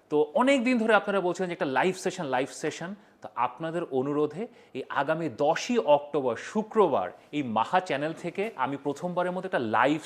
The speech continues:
সেশন করব। তো তারিখটা নোট করে রাখেন এবং সময়টা নোট করে রাখেন।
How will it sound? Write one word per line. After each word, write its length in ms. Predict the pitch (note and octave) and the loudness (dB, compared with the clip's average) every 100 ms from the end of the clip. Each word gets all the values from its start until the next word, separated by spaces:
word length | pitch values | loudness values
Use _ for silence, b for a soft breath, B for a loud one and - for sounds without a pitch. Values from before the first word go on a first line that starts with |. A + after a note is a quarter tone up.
| - | -4
সেশন 300 | A#2 - A#2 G2 | -6 -4 -8 -10
করব। 220 | F2+ F#2 - B B B _ | -14 -16 -20 B B B _
তো 120 | C#3 C3+ - | -6 -4 0
তারিখটা 420 | A#2 C#3+ D3+ E3+ | 0 0 -2 -6
নোট 260 | B2+ C3+ D#3+ - | -2 -2 -4 -6
করে 140 | F3+ F#3 | -4 -4
রাখেন 200 | F3+ F#3+ | -4 -6
এবং 100 | E3+ - - | -8 -10 -4
সময়টা 400 | E3+ F3+ F3 E3 | 0 0 0 -2
নোট 200 | C3+ B2+ - | -4 -4 -4
করে 140 | G#2 F2+ | -4 -4
রাখেন। 220 | - - | -10 -20